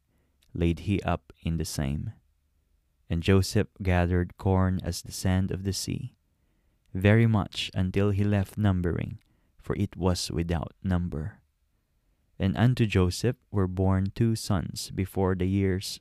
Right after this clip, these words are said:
of famine came, which Asenath the daughter of Potipherah, priest of On, bare unto him. And Joseph called the name of the firstborn Manasseh, "For God," said he,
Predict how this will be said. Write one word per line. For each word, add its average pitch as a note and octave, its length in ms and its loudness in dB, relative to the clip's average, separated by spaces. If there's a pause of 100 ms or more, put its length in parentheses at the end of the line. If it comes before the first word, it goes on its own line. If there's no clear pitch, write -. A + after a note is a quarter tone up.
of - 140 -6
famine F#2 440 0
came, - 400 -8 (640)
which F#2+ 280 0
Asenath F#2 560 0
the F2 120 -2
daughter F2+ 380 0
of - 240 -6
Potipherah, F2+ 680 -4 (140)
priest - 340 0
of G2 240 -4
On, E2+ 460 -2
bare F2 360 0
unto E2+ 300 -4
him. D#2 380 -4 (960)
And F#2+ 140 0
Joseph G2 400 2 (120)
called G2 280 2
the F#2+ 100 2
name F#2 320 2
of D#2 140 -4
the F#2 80 -2
firstborn F#2 760 0 (100)
Manasseh, F2 640 -2 (680)
"For F#2 140 0
God," F#2+ 400 2 (280)
said F2+ 340 0
he, G2 340 0